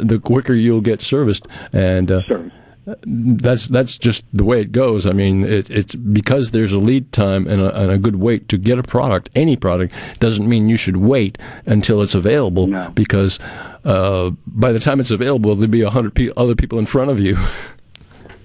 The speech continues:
Speaker 2: It, it, it, absolutely. I mean, uh, you can delay your decision, uh, just a few days, and you, you, there's, you're liable to move back in the, you know,
Speaker 1: The waiting
Speaker 2: several
Speaker 1: line.
Speaker 2: spots.
Speaker 1: Sure.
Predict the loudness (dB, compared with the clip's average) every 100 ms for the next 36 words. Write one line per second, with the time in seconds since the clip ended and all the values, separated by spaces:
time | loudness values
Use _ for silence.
0 | -2 -2 0 0 0 0 -4 -4 _ _
1 | _ _ -16 -16 -14 -8 -8 -8 -6 -2
2 | -2 -2 -2 0 0 -2 -4 -4 -4 -6
3 | -8 -8 -8 -8 -4 -4 -2 -4 -6 -14
4 | _ _ _ _ -2 0 0 0 -2 -6
5 | -2 -2 -2 -4 -6 -8 -14 _ -4 -4
6 | -4 -10 -4 -4 -4 -16 _ _ _ -10
7 | -2 0 2 2 0 -2 -8 -6 -4 -6
8 | -8 -18 -18 -4 0 0 -2 -8 _ _
9 | _ -2 -2 -2 -4 -8 -14 _ _ -2
10 | 2 2 0 -2 -4 -2 -2 -4 -8 -6
11 | -6 -6 -6 -6 -8 -12 -18 -6 -2 -2
12 | -2 -6 -4 0 2 2 0 -2 -4 -6
13 | -10 -14 -14 -2 0 0